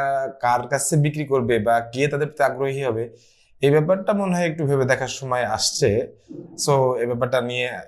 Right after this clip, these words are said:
<clears throat> রেডক্লিফ মনে হয় একটু চিন্তা করার সুযোগ পাবেন। এই তো গেল বিক্রির কথা। এখন আবার কিছু খেলোয়াড় আছে যেগুলো তাদের চুক্তি প্রায় শেষ, so তাদেরকে হচ্ছে নরমালি ছেড়ে দিতে হবে, যেমন রাফায়েল ভারানকে ছেড়ে দিতে হবে,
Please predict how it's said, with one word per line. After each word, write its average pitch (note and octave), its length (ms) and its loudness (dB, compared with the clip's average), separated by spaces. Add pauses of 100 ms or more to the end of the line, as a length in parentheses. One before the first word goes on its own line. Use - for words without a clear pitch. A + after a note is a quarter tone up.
<clears throat> C3+ 340 6
রেডক্লিফ C3+ 320 0 (100)
মনে B2 200 -2
হয় C#3 120 0
একটু C3+ 160 -8
চিন্তা A2+ 220 -6
করার A2 540 -6
সুযোগ G#2+ 280 -6 (120)
পাবেন। F2 320 -2 (340)
এই C#3+ 140 6
তো E3 80 4
গেল F#3 160 2
বিক্রির D3 480 2
কথা। G2 160 -4 (200)
এখন D#3 180 2
আবার D3 140 0
কিছু F3+ 280 0
খেলোয়াড় F#3+ 360 4
আছে D3+ 240 4
যেগুলো C3+ 260 0
তাদের C#3+ 180 -2
চুক্তি D3+ 320 -8 (240)
প্রায় C3 140 2
শেষ, D3 280 0 (240)
so B2+ 100 0
তাদেরকে B2 320 2
হচ্ছে C#3 220 -2
নরমালি B2 480 0
ছেড়ে C3 180 0
দিতে F#2+ 140 -6
হবে, G2 100 -6
যেমন A2 200 -2
রাফায়েল G#2+ 300 2
ভারানকে G2+ 560 0
ছেড়ে F#2+ 240 -6
দিতে F2+ 140 -10
হবে, F#2+ 220 -4